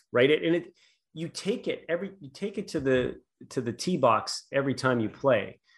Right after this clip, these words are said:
Unlike a lot of other golf skills, um, you know, like, putting can kinda come and go a little bit. You know, the best putters are still the best putters, but what you'll, you, you could see a guy who's number one in putting in the world, uh, all of a sudden be hundredth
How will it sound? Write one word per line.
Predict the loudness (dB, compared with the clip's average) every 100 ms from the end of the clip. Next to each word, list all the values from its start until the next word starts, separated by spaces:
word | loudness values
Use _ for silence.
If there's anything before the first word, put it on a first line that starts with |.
| _ 2
Unlike | 4 4
a | 4
lot | 4 4
of |
other | 2 2 0
golf | 2 2
skills, | 0 -6 -2 -2 -4 -8 -4
um, | 0 2 0 -2
you | 0
know, | 2
like, | 2 0
putting | 4 6 4 0 -6 _ _ _ -10
can | -6
kinda | -2 -2
come | -2 0 0
and | 2
go | 4 2
a |
little | 0 -2
bit. | -4 -10
You | -6
know, | -2
the | 0
best | 0 0
putters | -2 -2
are | -6
still | -8
the | -6
best | -6 -6
putters, | -2 0 0 -4
but | -10 -14 _ -8
what | -6
you'll, | -6 -8
you, | -8 -6
you | -4
could | -2 -4
see | -2 0
a |
guy | 4 4 4
who's | 2 -2 -2
number | 0 2
one | 2 0
in | -2
putting | -2 0 0
in | -2
the |
world, | -2 0 -2 -4 -12 _ _ _ _ _ _ _ _ _ _ _ _ _ _ -2
uh, | 2 2
all | 4 4
of | 4
a |
sudden | 2 2 2 2
be | -2
hundredth | 0 2 2 0 -6